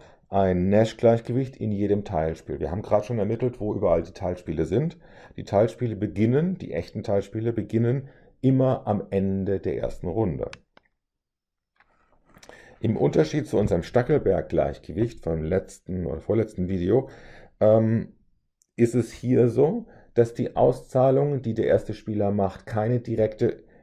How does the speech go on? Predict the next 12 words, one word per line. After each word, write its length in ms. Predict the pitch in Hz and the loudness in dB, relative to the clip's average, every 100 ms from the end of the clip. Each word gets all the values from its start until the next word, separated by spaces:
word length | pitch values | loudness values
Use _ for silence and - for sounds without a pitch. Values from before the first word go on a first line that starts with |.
| _ _ _ _ _ _ _ _ _ _ | _ _ _ _ _ _ _ _ _ _
physische 720 | - - 143 139 120 - 92 | -10 -2 0 2 0 0 0
Entscheidung 560 | - 87 - 98 92 98 | 0 -4 2 4 4 2
hat 160 | 95 - | -2 -4
für 120 | 98 | -4
die 120 | 92 | -6
zweite 380 | - 82 80 87 | 0 2 2 0
Runde. 400 | 78 98 127 127 | -2 -2 0 0
Das 140 | 107 | -2
spielt 240 | - 120 - | -2 -6 -2
also 200 | 92 90 | -4 -4
keine 280 | - 87 87 | -6 -6 -6
Rolle. 640 | - 76 78 120 170 | -4 0 2 2 0